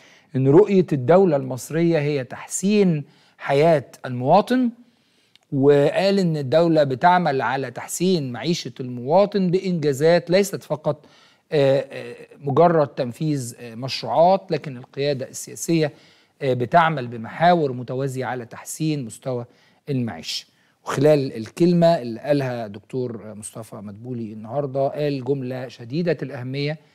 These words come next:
وهي تتلخص في رقم: مية تلاتة وأربعين مليار جنيه إجمالي استثمارات في محافظة المنيا، تحظى حياة كريمة بالنصيب الأكبر منها.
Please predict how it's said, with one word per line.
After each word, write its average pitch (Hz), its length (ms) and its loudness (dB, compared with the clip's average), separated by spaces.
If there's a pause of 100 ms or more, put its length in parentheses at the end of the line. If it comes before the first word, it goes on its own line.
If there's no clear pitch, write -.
(500)
وهي 135 440 0 (140)
تتلخص 113 580 -10
في 131 140 -4
رقم: 107 320 -6 (480)
مية 156 260 0
تلاتة 143 480 -4
وأربعين 127 760 -4
مليار 135 720 0
جنيه 131 460 -6 (380)
إجمالي 143 720 0
استثمارات 135 840 -2 (280)
في - 100 -14
محافظة 123 640 -2 (380)
المنيا، 147 520 -2 (500)
تحظى 151 400 2
حياة 139 320 0
كريمة 123 440 -8 (360)
بالنصيب 120 520 -6
الأكبر 127 580 -10 (460)
منها. 110 280 -8